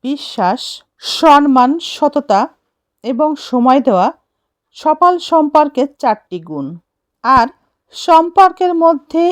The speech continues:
এই চারটি গুণের অভাবের কারণেই বিয়ে ঠিকই হয় মেয়েদের, কিন্তু সফল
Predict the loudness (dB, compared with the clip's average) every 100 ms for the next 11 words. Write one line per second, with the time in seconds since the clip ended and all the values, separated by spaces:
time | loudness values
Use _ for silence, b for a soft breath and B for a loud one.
0 | -2 -6 -2 0 -2 0 2 2 _ -12
1 | -8 -4 -2 0 0 -2 -2 -2 0 -2
2 | -2 -2 -4 -10 _ _ _ _ _ _
3 | -20 -12 -8 -4 -4 -2 -4 -2 0 2
4 | 0 -2 -6 -6 -10 -12 _ _ _ _
5 | _ _ _ -12 -10 -8 -6 -6 -6 _
6 | _ _ _ _ -18 -6 -4 0